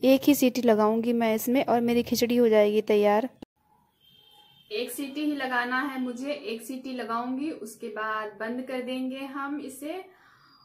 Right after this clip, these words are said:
Speaker 2: और पापड़ देख रहे हो आप, मैंने निकाल के रखा है, इसे तलूंगी और उसके बाद हम बच्चों को दे देंगे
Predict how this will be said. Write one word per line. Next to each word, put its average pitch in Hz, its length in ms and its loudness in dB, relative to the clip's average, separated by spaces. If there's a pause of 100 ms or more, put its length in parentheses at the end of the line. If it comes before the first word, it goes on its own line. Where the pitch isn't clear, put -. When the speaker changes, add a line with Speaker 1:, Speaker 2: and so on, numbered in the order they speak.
(100)
Speaker 2:
और 202 200 -10
पापड़ 220 500 -4
देख 254 280 -4
रहे 269 140 -8
हो 277 120 -6
आप, 269 220 -8
मैंने 240 180 -8
निकाल 233 380 -10
के 247 120 -10
रखा 240 400 -12
है, 294 320 -12
इसे 220 220 -12 (100)
तलूंगी 247 460 -8
और 202 260 -12
उसके 208 300 -10
बाद 202 320 -8
हम 208 160 -12
बच्चों 208 300 -16
को 226 120 -12
दे 226 160 -8
देंगे 240 320 -12